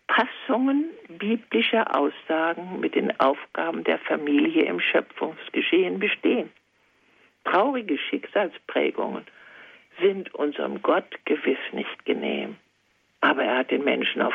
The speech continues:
Freiheit der Entscheidung hin angelegt. Eben deshalb unterliegt er in dem unendlich wichtigen Stadium der Hirnentfaltung, in dem so folgenreiche seelische Verletzungen möglich sind,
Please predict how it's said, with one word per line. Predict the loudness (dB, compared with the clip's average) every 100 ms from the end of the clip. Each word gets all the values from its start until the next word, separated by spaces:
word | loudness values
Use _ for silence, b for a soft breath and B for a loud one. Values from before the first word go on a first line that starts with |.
| 2
Freiheit | 4 4 4 2 2 2
der | 0
Entscheidung | 0 0 2 2 0 -4
hin | -2 0
angelegt. | 2 4 4 4 2 2 0 -8 _ B B B B 0
Eben | 2 4
deshalb | 0 2 2 0 B B _
unterliegt | -2 -2 0 4 4 2 -2
er | 0 0 -4 B B
in | 2
dem | 4
unendlich | 4 4 2 2 4 2 2
wichtigen | 2 2 0 0 2
Stadium | 2 2 2 2 0
der | 0
Hirnentfaltung, | 2 2 2 -2 -2 0 2 2 2 2 0 B B
in | 2 6
dem | 4 4
so | 2 0
folgenreiche | 0 2 2 0 0 0 2 0 2
seelische | 4 2 0 0
Verletzungen | 2 4 4 2 0 0 2
möglich | 4 4 2 -2 -4 0
sind, | 0